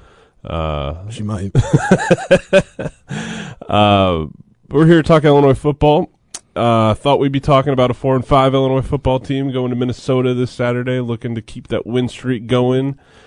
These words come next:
Speaker 1: and we're not, because they lost twenty to fourteen to Rutgers last Saturday, and they, like, pull-, they pulled what I like to call an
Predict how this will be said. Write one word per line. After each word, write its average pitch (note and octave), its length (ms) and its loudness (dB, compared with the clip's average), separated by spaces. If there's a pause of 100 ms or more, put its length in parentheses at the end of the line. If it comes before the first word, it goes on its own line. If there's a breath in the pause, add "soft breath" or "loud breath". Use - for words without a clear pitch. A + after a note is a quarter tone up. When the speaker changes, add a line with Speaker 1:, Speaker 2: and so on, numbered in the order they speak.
(380 soft breath)
Speaker 1:
and B2+ 720 0
we're B2 80 0
not, E2 240 -6 (240)
because A2 760 0
they A2 120 -2
lost A2 320 0
twenty B2 240 -2
to A2+ 80 -2
fourteen B2 440 0
to A2 60 -2
Rutgers D3 500 2
last C#3+ 300 0
Saturday, C#3+ 800 0 (200)
and G#2 1000 -4
they, G#2+ 180 -2
like, G#2+ 400 -2
pull-, A2 380 -4
they G#2+ 140 -2
pulled A2 360 -6
what G2 120 -2
I A2 80 0
like G#2+ 200 -2
to G#2+ 80 -12
call G#2+ 320 -4
an F2+ 180 -8